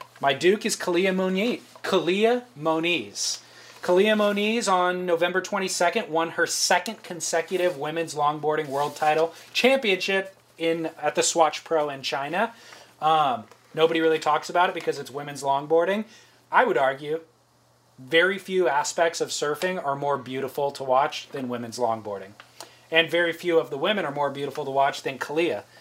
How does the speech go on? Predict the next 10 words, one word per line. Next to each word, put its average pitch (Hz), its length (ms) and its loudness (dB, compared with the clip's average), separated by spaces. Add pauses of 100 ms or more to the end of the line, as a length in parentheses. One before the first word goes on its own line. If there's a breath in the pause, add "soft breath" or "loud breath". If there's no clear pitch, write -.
(280 loud breath)
So, 151 520 2
um, 139 460 2 (1500 soft breath)
were 139 60 -14
you 135 120 -8
gonna 131 180 0
argue 135 260 2
that? 160 280 2 (1120 loud breath)
Go 147 140 4
ahead. 127 300 2
<laughs> - 380 0